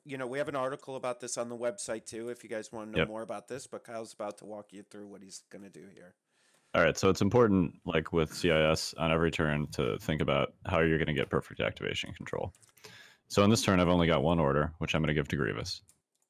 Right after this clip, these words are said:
Speaker 2: Um, I have two uplinks, which hopefully I put in the right locations.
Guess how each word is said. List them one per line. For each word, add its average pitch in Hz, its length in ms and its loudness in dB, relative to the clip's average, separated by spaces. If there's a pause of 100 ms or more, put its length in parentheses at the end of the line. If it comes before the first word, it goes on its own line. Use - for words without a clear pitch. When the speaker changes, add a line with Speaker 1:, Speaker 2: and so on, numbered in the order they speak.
(240)
Speaker 2:
Um, 71 360 0
I 87 80 2
have 80 180 0
two 104 200 0
uplinks, 71 680 -4 (260)
which - 220 -6
hopefully - 280 -2
I - 40 -2
put - 200 -4
in 57 80 -6
the 53 80 -6
right 55 200 -4
locations. - 600 -6